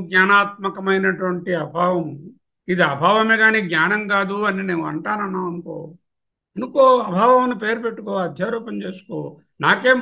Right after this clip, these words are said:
ప్రాబ్లం లేదు. నిజంగా అక్కడ ఉన్నది జ్ఞేయం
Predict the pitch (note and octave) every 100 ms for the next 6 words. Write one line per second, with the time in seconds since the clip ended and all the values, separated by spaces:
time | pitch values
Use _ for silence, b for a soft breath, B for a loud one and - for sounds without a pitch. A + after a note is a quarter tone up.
0 | - G3 E3+ E3 E3+ D3 C3+ - _ _
1 | B2 A#2 D3+ G3+ A#3 A#3 F#3 D#3+ F3+ G3
2 | A3+ D#4 - _ _ B2 D3+ A3